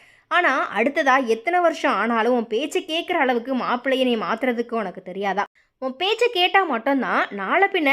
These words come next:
உன்னோட விஷயங்கள் பத்தி தெரிஞ்சாலும் உனக்காக சப்போர்ட் பண்ணி உன் கூட நிப்பாரு. அப்போ உன் கூட இருக்கும்போது கையில பணம் இல்லாம இருந்தா எப்படி சமாளிப்ப? அதனால இப்பயே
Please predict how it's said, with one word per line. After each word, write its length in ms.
உன்னோட 220
விஷயங்கள் 420
பத்தி 360
தெரிஞ்சாலும் 500
உனக்காக 600
சப்போர்ட் 340
பண்ணி 240
உன் 180
கூட 240
நிப்பாரு. 440
அப்போ 520
உன் 200
கூட 320
இருக்கும்போது 640
கையில 360
பணம் 300
இல்லாம 320
இருந்தா 280
எப்படி 440
சமாளிப்ப? 460
அதனால 760
இப்பயே 400